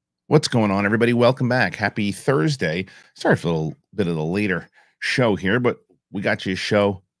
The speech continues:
nonetheless. And as you saw in the topics, critics and fans, they are split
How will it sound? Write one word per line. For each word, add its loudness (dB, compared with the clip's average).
nonetheless. -2
And -6
as -4
you -4
saw -2
in -2
the -2
topics, -4
critics 4
and 0
fans, -4
they -4
are -6
split -2